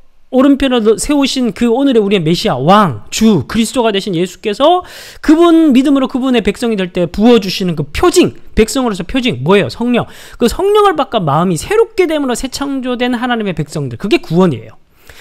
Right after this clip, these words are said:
그 초대교회에서 구원을 설명할 때. 그래서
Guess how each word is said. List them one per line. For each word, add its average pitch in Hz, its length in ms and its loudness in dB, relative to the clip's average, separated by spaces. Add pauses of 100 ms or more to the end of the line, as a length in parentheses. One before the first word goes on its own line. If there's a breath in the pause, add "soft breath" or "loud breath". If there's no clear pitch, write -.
(220 loud breath)
그 151 340 -4
초대교회에서 170 480 -2 (140)
구원을 170 320 0
설명할 180 440 -2
때. 147 440 -4 (640 loud breath)
그래서 277 600 2